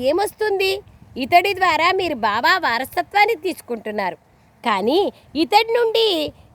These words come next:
కాదన్న విషయం మీకు తెలుసు. ఇతడు కూడా బాబా ముందే వారసత్వాన్ని తీసుకుంటారు, కావున బాబానే స్మృతి చేయాలి. ఇతడొక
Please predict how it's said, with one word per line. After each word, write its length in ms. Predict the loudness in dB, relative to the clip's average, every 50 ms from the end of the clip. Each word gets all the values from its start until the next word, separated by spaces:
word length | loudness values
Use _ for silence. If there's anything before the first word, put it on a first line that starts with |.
| _ -6
కాదన్న 500 | -2 0 0 0 2 2 2 2 2 2 0
విషయం 380 | 0 0 -2 -2 -4 -4 -2 0 0
మీకు 220 | 0 -2 -2 -4 -4
తెలుసు. 380 | -4 -2 -2 -4 -8 -10 -14 -14 -16 -18 -20 -20 -20 -20 -20 -20 -20 -20 -14 -8 -6
ఇతడు 320 | -2 2 2 4 4 4 2
కూడా 280 | 2 2 2 2 4 2 2
బాబా 420 | 2 2 0 0 0 0 2 2 2 2
ముందే 360 | 2 0 -2 -2 -2 -2 -2 0
వారసత్వాన్ని 760 | 0 0 -2 -2 -4 -4 -4 -4 -4 -4 -2 -2 -2 -2 -2
తీసుకుంటారు, 760 | -2 -4 -4 -4 -4 -6 -8 -8 -8 -6 -4 -2 -2 -2 -4 -6 -14 -20 -20 _ _ -2
కావున 300 | 0 2 4 4 4 4 2 2
బాబానే 640 | 0 -2 -2 -2 -2 0 0 2 2 2 2 0 0 -2
స్మృతి 300 | -4 -10 -12 -10 -8 -8
చేయాలి. 500 | -8 -6 -4 -2 0 0 0 -2 -4 -8 -12 _ _ _ _ _ _ _
ఇతడొక 400 | -8 -4 -2 0 0 0 0 2